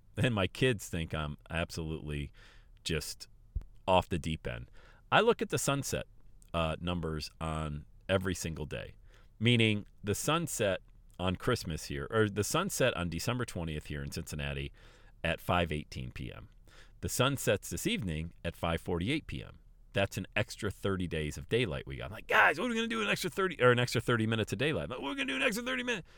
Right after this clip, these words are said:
They're like, "Oh my God, nerd out some more, Dad." The sun rises at seven fifty-three.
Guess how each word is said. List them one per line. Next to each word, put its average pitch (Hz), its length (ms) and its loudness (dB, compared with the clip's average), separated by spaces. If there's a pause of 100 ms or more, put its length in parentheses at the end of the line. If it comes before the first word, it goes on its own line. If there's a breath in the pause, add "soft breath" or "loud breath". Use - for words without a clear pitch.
(380 soft breath)
They're - 80 -4
like, 117 140 -2
"Oh 165 100 0
my 226 160 2
God, 120 520 -2 (260)
nerd 143 320 4
out 185 180 4
some 202 160 0
more, 143 220 0
Dad." 92 380 -6 (840)
The 92 80 -6
sun 123 240 4
rises 123 640 6
at 92 220 0
seven 107 340 2
fifty-three. 131 680 0